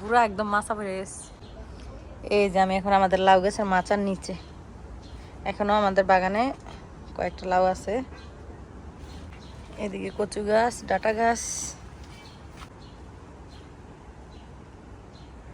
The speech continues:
এখানে একটা লাউ কালকে আমি উঠে রাখছি, কারণ এটা পড়ে যাইতেছে, কোনো সময় ছিঁড়া যাবে, তাই উঠে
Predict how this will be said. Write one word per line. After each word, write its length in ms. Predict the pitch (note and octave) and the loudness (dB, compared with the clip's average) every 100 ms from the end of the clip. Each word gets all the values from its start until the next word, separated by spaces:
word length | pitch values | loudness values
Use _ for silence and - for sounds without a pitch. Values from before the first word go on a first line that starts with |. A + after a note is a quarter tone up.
| - - - - | -16 -16 -10 -4
এখানে 180 | G3+ F#3+ | -2 -2
একটা 120 | F#3+ G3 | 0 2
লাউ 100 | F#3+ | 4
কালকে 180 | F#3 F3 | 4 2
আমি 80 | G3 G3 | 0 2
উঠে 120 | F#3+ E3+ | 2 2
রাখছি, 160 | - F3 | 4 4
কারণ 140 | E3+ E3+ | 4 4
এটা 120 | F#3+ - - - - - | 2 2 -10 -16 -16 2
পড়ে 160 | A3+ F#3+ F#3 | 4 6 6
যাইতেছে, 280 | F3 A#3 G3 | 2 -2 -2
কোনো 120 | G3 - | -2 -2
সময় 160 | F3+ - | -2 0
ছিঁড়া 220 | G3 G#3 F#3 | 4 6 6
যাবে, 160 | E3+ D#3 - | 4 -2 -8
তাই 100 | F#3 F#3 | -6 -4
উঠে 140 | - | -4